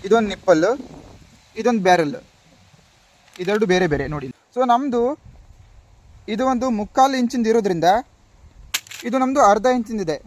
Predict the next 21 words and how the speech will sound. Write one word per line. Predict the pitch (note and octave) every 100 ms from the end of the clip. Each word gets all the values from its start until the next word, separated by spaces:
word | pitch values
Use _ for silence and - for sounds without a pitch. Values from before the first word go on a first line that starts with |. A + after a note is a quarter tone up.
| - _ -
So | C#4+ C4
ಇದಕ್ಕೆ | C#4 C4
ನಾವು | G#3 A#3+
ಅರ್ಧ | A#3 G#3+ G3
ಇಂಚಿಂದ | C4 B3 A#3+ C4
ಮುಕ್ಕಾಲು | C4+ A3 - C4 A#3
ಇಂಚು | G#3+
ಮಾಡಲಿಕ್ಕೆ | A3 G#3 G3 F#3
ಒಂದು, | A#3 G#3+ C#4+
ಆ, | F4+ _ _ _ _ - G3+ G3 F#3+ F#3 F3 C3+ -
ಏನು | - G3 F3+ F3 -
ನಿ-, | F#3+ F#3+ F#3 F3 F3
ನಿಪ್ಪಲನ್ನು | G3 C4 B3
ತೊಗೊಂಡು | A#3+ G#3+ G3+
ಬಂದಿದ್ದೇವೆ | F3+ D#3
ನಾವು. | D3 D#3+ C4+ - _ _ _ _ - - - -
ಹಾಗೆ | C4+ C4+
ಕೂಡ | A3+ B3 -
ಈ | C4
ನಿಪ್ಪಲನ್ನು | B3 - D#4 D#4 D4+
ಕೂರಿಸ್ಲಿಕ್ಕೆ | - C4+ A3 F#3 A#3 D4